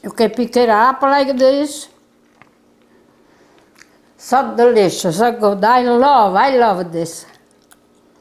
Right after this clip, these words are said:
Okay? I hope you make like it. You like, you know, I, this is a good dish. It, uh, it's a special dish. It's a special dish.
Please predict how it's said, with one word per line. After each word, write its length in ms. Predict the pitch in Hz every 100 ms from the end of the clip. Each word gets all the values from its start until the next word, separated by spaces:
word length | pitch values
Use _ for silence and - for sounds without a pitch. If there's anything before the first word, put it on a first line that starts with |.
| _ - _ _ _ _ _ _ - -
Okay? 520 | 185 277 339 339 339 - _ _ _ _ _ - _ _ _ _ _ _ _ _ -
I 120 | -
hope 260 | 277 349 339
you 120 | 262
make 220 | 247 226
like 280 | 240 247 247
it. 220 | 277 285
You 200 | 330 349
like, 220 | 349 320 262
you 160 | 311
know, 180 | 339 247
I, 460 | 233 311 302 - - _ -
this 300 | 311 440 381
is 180 | 302
a 100 | 269
good 420 | 247 285 269 254 202
dish. 400 | 175 139 - 208 - _ _ _ _ - _ -
It, 280 | 269 - 247
uh, 200 | 240 - - - - _ _ _ _ _ _ _ - _ -
it's 240 | 262 254
a 140 | 269 247
special 920 | - - _ 359 403 403 330 294 214
dish. 420 | 208 170 151 -
It's 260 | 233 240 247
a 60 |
special 540 | 233 - 320 320 240 208
dish. 520 | 180 180 170 - -